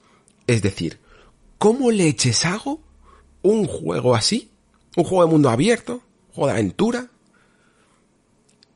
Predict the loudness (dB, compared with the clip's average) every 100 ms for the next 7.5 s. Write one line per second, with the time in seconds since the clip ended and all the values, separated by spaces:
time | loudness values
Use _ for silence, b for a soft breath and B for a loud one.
0 | -6 0 4 4 2 _ _ _ -8 -2
1 | 0 0 -2 -4 -8 -16 _ _ _ -10
2 | -2 0 2 0 -2 0 0 0 -2 -6
3 | -12 -16 -12 -12 -12 _ B B 4 4
4 | 4 2 2 0 -2 -4 -6 -8 -4 0
5 | 2 2 2 2 2 2 4 2 0 -4
6 | -10 -8 -6 -6 -2 0 0 0 -2 -2
7 | 0 2 2 0